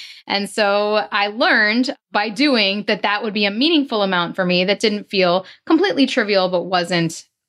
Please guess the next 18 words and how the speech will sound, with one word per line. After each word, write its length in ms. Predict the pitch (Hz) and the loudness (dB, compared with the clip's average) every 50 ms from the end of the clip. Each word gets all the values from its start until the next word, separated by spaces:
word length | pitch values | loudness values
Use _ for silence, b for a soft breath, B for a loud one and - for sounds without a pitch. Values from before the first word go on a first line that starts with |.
| _ - | _ -2
overwhelming. 760 | 185 180 175 170 170 170 165 - - - - - 208 - b b b b b b | 0 2 2 2 2 0 -2 -2 -2 -4 -4 -6 -8 -10 b b b b b b
So 220 | - - - 208 | -12 -4 -2 0
I, 180 | 196 190 190 190 - _ _ | 0 0 0 -2 -6 _ _
I'm 140 | 214 226 226 | -4 -2 -2
not 180 | 233 240 254 262 | -2 -2 -2 -2
sure 220 | - 302 269 220 | 0 0 2 2
we're 160 | 202 214 190 | 2 2 0
entirely 680 | - - 220 208 - - - 233 240 254 262 262 269 | 2 0 -2 -4 -4 -4 -2 0 2 2 2 2 2
going 200 | 226 254 247 247 | 2 2 2 2
to 60 | 240 226 | 2 0
be 100 | 233 226 | 0 0
able 120 | 214 226 | 0 0
to 60 | 220 | 0
answer 260 | - 208 208 208 - | 0 0 -2 -2 -4
this 140 | 196 202 196 | -4 -6 -4
question 380 | - - 208 196 - 202 190 175 | -2 -2 -2 0 -2 -2 -4 -4
for 220 | - - 190 190 | -2 0 0 0
you, 380 | 196 220 247 277 311 330 349 | 2 2 2 2 2 0 -2